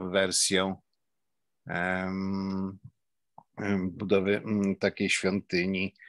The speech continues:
e, w stylu właśnie średniowiecznego gotyku, mm, jak to go nazywano, nadwiślańskiego.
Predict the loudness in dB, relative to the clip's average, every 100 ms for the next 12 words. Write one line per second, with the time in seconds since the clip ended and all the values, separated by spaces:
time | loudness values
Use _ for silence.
0 | -20 -20 -4 0 2 2 2 0 -2 0
1 | 4 4 2 4 4 4 2 0 0 -2
2 | -2 2 4 4 2 2 2 2 -2 -2
3 | -2 -2 -2 -2 -2 -2 -4 -4 -2 0
4 | 0 2 0 0 0 2 2 0 0 2
5 | 2 2 0 2 2 4 4 2 6 6
6 | 6 2 0